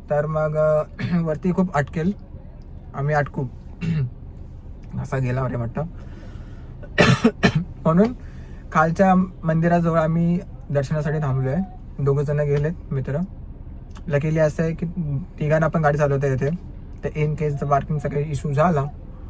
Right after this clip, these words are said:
तर ते मागे पुढे करू शकतात. त्यांची वाट बघतोय मी. वातावरण जो झालंय ना,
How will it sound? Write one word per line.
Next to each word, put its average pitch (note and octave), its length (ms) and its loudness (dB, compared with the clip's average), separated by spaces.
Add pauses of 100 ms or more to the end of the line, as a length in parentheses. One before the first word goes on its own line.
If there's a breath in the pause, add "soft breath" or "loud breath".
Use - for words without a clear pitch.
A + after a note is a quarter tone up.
(380 loud breath)
तर C3+ 160 0
ते C#3 60 2
मागे C#3 260 2
पुढे C#3+ 220 2
करू D3 200 2
शकतात. B2+ 320 -2 (1500)
त्यांची C#3+ 240 2
वाट C#3+ 180 8
बघतोय D3 300 0
मी. C#3 120 2 (1120)
वातावरण F3 460 6
जो F#3 80 8
झालंय D#3 300 4
ना, D3 120 0